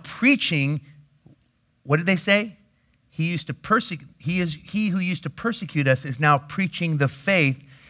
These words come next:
he once tried to destroy." Paul now is connecting that very message he re-, re-, uh, received directly from Christ to the same message that had been given to these other churches. In other words,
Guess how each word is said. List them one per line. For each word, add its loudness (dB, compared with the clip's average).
he -4
once 0
tried 4
to -4
destroy." -2
Paul 6
now 6
is -4
connecting 2
that 6
very 8
message 4
he 0
re-, 0
re-, -2
uh, 6
received -2
directly 4
from 6
Christ 2
to -2
the 0
same 4
message 2
that 6
had 0
been 0
given 2
to -6
these 0
other 4
churches. -4
In -2
other 4
words, 2